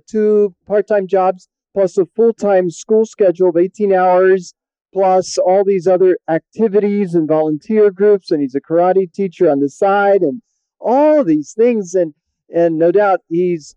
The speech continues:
trying to be Superman. And I thought, well, someday he will have to learn his limits. And I, I, since I said that, I said to myself, <laughs> "Someday I will have to learn my limits."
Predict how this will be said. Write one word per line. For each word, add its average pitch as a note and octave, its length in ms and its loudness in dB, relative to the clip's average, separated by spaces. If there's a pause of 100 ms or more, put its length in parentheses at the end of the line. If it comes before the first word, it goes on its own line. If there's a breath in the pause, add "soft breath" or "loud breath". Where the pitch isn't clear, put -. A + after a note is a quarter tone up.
(160)
trying F#3+ 240 -2
to E3+ 80 -2
be E3 220 -2
Superman. E3+ 600 -2
And D3 140 -2
I D3+ 80 0
thought, F3 300 -2 (100)
well, F3 300 0 (100)
someday F#3 680 0 (180)
he F#3+ 140 -6
will F3 240 -2
have E3+ 300 -4
to F3 100 0
learn E3 480 0
his D#3+ 260 -6
limits. E3 640 -2 (580)
And E3 200 -2
I, E3+ 220 0
I, F3 60 0 (220)
since G#3+ 260 -4
I E3 100 2
said G3+ 200 -2
that, F3+ 140 2
I D3+ 100 2
said D3+ 380 -2 (240)
to E3+ 80 -4
myself, E3 580 -2
<laughs> - 0 -
"Someday F#3 560 -2 (140)
I F#3 100 2
will F3 220 0
have E3+ 220 2 (400)
to E3+ 140 2
learn F#3 800 2
my F3 200 0
limits." F#3 720 -2